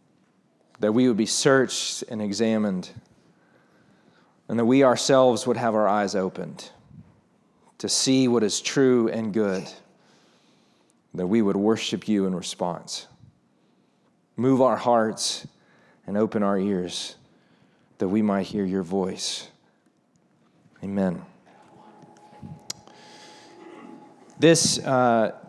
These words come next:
last, last week, chapter four,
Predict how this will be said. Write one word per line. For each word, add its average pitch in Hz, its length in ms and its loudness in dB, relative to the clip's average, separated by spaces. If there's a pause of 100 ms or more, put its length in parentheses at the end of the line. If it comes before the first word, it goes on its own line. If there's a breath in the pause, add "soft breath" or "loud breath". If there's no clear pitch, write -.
(1000)
last, 156 680 2
last 143 320 -2
week, 135 380 -2
chapter 143 380 -2
four, 127 760 0